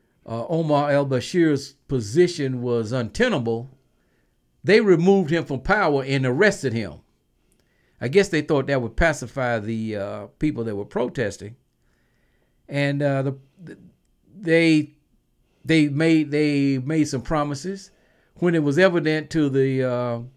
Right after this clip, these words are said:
protesters that the, the, uh, promises weren't forthcoming, they went back into the streets.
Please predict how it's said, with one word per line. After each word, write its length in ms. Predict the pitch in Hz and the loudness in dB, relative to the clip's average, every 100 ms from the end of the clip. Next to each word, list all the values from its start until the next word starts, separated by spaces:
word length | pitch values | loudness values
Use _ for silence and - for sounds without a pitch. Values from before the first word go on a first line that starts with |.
| _ _ _ _ _ - | _ _ _ _ _ -2
protesters 580 | 196 190 185 147 160 135 | 0 2 2 2 0 -2
that 180 | 139 | -2
the, 240 | 131 120 127 | -2 -4 -6
the, 300 | 127 131 127 | -6 -6 -4
uh, 260 | 123 117 117 - _ _ _ _ _ _ _ _ | -4 -4 -6 -14 _ _ _ _ _ _ _ _
promises 480 | - 185 156 135 143 | -2 0 0 0 -2
weren't 260 | 143 156 135 | -2 -4 -4
forthcoming, 680 | 160 143 135 233 269 156 | -2 -2 -2 -4 -4 -2
they 120 | 151 170 | 2 2
went 260 | 160 123 | 2 0
back 240 | 143 160 147 | 2 2 0
into 180 | 139 | -4
the 80 | 131 | -6
streets. 640 | 127 - 277 143 - - | -6 -4 -2 -2 -6 -20